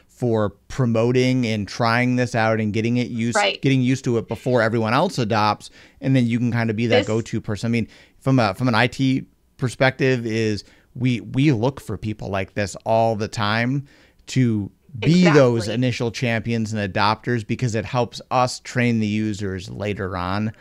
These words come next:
Speaker 2: Right.
Speaker 1: But yeah, uh,
Speaker 2: And this is an
Speaker 1: these are things that
Speaker 2: inevitable
Speaker 1: you can
Speaker 2: change.
Speaker 1: certainly do through Microsoft three sixty-five, is you can set up
Speaker 2: Right.
Speaker 1: groups to target that kind
Speaker 2: You
Speaker 1: of
Speaker 2: know,
Speaker 1: stuff.
Speaker 2: Microsoft can hedge on these changes. I don't wanna, you know, overcommit them. They, they sometimes, you know, they get a lot of pushback. You know, we've seen it with OneNote,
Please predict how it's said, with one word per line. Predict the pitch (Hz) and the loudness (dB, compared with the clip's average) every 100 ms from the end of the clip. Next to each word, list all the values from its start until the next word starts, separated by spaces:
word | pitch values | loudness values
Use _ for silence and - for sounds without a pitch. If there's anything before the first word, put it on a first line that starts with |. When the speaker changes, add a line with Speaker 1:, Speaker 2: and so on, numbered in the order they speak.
| - | -6
Speaker 2:
Right. | 196 190 | -4 -4
Speaker 1:
But | 95 92 131 | -6 0 4
yeah, | 123 - | 4 2
uh, | 120 | -2
Speaker 2:
And | 113 110 - | -2 -2 -2
this | 294 - | -4 -6
is | 381 - | -10 -8
an | 339 302 | -4 0
Speaker 1:
these | - 175 | 2 4
are | 170 | 2
things | 151 165 151 | 2 2 2
that | |
Speaker 2:
inevitable | 147 | 2
Speaker 1:
you | 143 | 2
can | 135 | 0
Speaker 2:
change. | 165 | 0
Speaker 1:
certainly | 135 123 123 110 | 0 0 0 0
do | 107 92 | -2 -4
through | 87 107 | -4 -4
Microsoft | 98 101 98 98 - | -4 -4 -4 -4 -4
three | 104 | -8
sixty-five, | - - 107 95 95 92 | -8 -8 -8 -4 -2 -4
is | 92 | -6
you | 101 | -8
can | 101 | -8
set | - 101 | -4 -4
up | 90 185 | -2 -2
Speaker 2:
Right. | 170 | -4
Speaker 1:
groups | - | -4
to | - | -12
target | 104 90 90 - | -6 -6 -6 -8
that | 62 - | -10 -10
kind | - | -4
Speaker 2:
You | 226 | -2
Speaker 1:
of | 226 | -2
Speaker 2:
know, | |
Speaker 1:
stuff. | 226 247 330 311 311 | -4 -6 -6 -6 -6
Speaker 2:
Microsoft | - | -8
can | 277 247 269 269 _ _ | -8 -6 -8 -14 _ _
hedge | 359 277 | -6 -2
on | 247 202 | -4 -4
these | 190 190 | -10 -14
changes. | - 180 143 180 202 | -14 -14 -6 -6 -2
I | 226 | 0
don't | 240 | 0
wanna, | 262 233 - | 0 -2 -4
you | 214 | -8
know, | 202 - | -8 -4
overcommit | 240 240 226 226 240 233 - | -4 -4 -6 -10 -6 -4 -2
them. | 180 202 | -4 -2
They, | 208 240 - | -4 -4 -4
they | 208 | -4
sometimes, | 214 - 254 - 254 269 - _ | -2 -4 -6 -4 -4 -4 -8 _
you | 214 226 | -6 -2
know, | 208 240 _ - | 0 -2 _ -4
they | 190 | 0
get | 220 254 | 0 0
a | |
lot | 269 277 | 0 -2
of | 302 | -4
pushback. | 311 311 185 175 - - | -6 -4 -4 -4 -4 -8
You | |
know, | 196 | -10
we've | 208 190 | -8 -10
seen | - 170 196 | -12 -8 -6
it | - | -4
with | 285 311 | -4 -2
OneNote, | 285 262 196 202 - | -2 0 0 0 -2